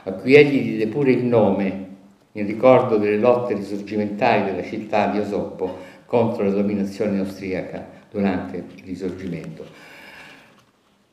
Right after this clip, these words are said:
Don Lino fu l'unico sacerdote, a mia conoscenza, che sia stato responsabile di un esecutivo militare del C L N.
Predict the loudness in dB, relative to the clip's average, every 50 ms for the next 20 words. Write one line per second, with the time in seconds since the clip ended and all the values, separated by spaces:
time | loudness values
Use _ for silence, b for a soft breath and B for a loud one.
0 | _ -4 0 2 4 4 6 6 6 6 4 4 0 2 2 4 4 4 2 2
1 | 0 0 2 0 2 4 4 4 4 6 4 6 6 6 4 2 0 0 0 0
2 | 0 -2 -2 0 2 2 2 2 -2 -2 -2 -4 0 0 0 0 0 0 0 0
3 | 0 0 -4 -2 0 0 0 2 6 6 6 6 6 4 2 2 0 -4 -6 -6
4 | -8 -6 0 4 4 4 4 2 -2 0 -2 -2 -2 -2 -2 -2 -2 -2 -2 -2
5 | -4 -4 -6 -6 -4 -4 2 2 2 2 2 -2 -4 -6 0 2 2 2 2 2
6 | 0 -2 -4 -4 -2 0 0 0 0 -2 -2 -2 -2 -4 -4 -2 0 0 0 -2
7 | -6 -10 -14 -18 -18 -12 -10 -10 -8 -8 -12 -16